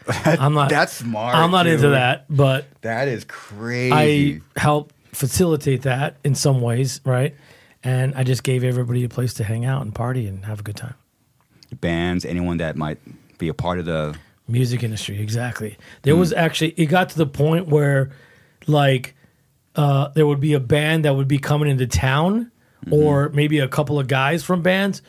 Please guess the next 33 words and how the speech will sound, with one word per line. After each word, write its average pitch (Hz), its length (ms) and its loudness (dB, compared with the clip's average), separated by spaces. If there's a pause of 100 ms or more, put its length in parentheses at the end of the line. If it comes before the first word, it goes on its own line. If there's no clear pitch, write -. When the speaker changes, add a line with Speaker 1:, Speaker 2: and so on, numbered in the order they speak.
(140)
Speaker 1:
Mm-hmm. 82 180 -10
Speaker 2:
would 151 140 0
come 165 220 2
into 165 120 2
town 165 360 0
because 139 420 -2 (800)
they 135 100 2
had 135 140 2
to 135 40 -2
do 139 200 0
maybe 131 240 -2
publicity, 139 720 -4 (120)
Speaker 1:
Mm-hmm. 85 280 -8 (260)
Speaker 2:
you 147 140 2
know, 139 220 2
a 135 100 -2
publicity 143 520 -2
tour, 165 400 -2
you 151 140 -4
know. 160 240 0 (240)
They 147 80 -2
had 143 80 2
to 151 80 -4
come 147 220 0
into 139 280 -2
L 135 220 0
A 139 160 2
for 135 240 -8
interviews 151 500 -2
and 156 80 -4
stuff 151 160 -4
like 156 120 -4
that. 165 260 -2